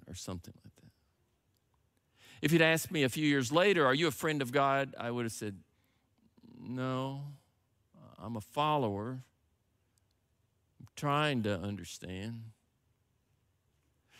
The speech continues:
If you'd asked me a few years later, "Are you a friend of God?" I would have said,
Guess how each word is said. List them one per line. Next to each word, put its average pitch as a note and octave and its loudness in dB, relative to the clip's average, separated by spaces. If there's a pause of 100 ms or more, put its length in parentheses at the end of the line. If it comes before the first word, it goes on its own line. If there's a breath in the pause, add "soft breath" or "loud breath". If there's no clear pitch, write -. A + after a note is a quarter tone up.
If C#3 0
you'd D3+ 6
asked D3 4
me C#3+ 0
a C3 2
few D3+ 2
years C#3+ 4
later, F#3+ 4
"Are C#3 4
you D#3+ 2
a D3+ 0
friend D#3 -2
of B2+ -4
God?" C3+ 2
I C3+ 2
would B2+ 2
have A#2+ -2
said, G#2+ -8